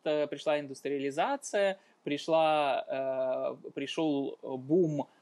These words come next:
того, что нужно мыть руки, нужно мыться,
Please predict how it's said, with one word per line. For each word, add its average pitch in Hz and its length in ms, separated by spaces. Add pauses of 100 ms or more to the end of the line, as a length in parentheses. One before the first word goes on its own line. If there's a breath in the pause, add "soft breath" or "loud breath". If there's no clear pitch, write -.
(100)
того, 151 240
что 151 180
нужно 135 480
мыть 151 320
руки, 196 480
нужно 143 380
мыться, 165 760